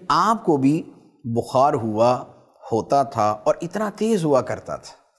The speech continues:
تو ہمارے لیے جس کو کوئی تکلیف پہنچے، جسے کوئی بیماری بخار وغیرہ ہو، اس کے لیے تو ایک سوچنے کی بات اور خود کو صبر دینے کی بات یہ بھی ہے کہ یار اگر مجھے بخار ہوا ہے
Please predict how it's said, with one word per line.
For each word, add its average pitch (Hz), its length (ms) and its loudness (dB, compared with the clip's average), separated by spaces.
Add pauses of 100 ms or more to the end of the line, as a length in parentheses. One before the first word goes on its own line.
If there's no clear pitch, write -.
(680)
تو 170 200 0
ہمارے 220 320 2
لیے 160 300 -2
جس 143 200 -10
کو 170 100 -2
کوئی 165 160 -2
تکلیف 147 380 -2
پہنچے، 131 320 -4
جسے 120 280 -8
کوئی 120 160 -6
بیماری 110 440 0
بخار 123 380 -2
وغیرہ 113 320 -2
ہو، 110 220 -2 (400)
اس 208 160 -4
کے 240 140 0
لیے 226 340 -2 (320)
تو 233 240 0
ایک 220 360 -2
سوچنے 202 720 0
کی 226 140 -2
بات 107 260 2 (1040)
اور 180 100 2
خود 226 300 -2
کو 240 100 2
صبر 285 440 0
دینے 214 300 2
کی 202 140 -4
بات 170 320 2
یہ 165 260 0
بھی 247 260 2
ہے 135 180 4 (300)
کہ - 60 -6
یار - 120 -2
اگر 240 220 -4
مجھے 175 320 -4
بخار 151 380 0
ہوا 120 320 0
ہے 101 140 -6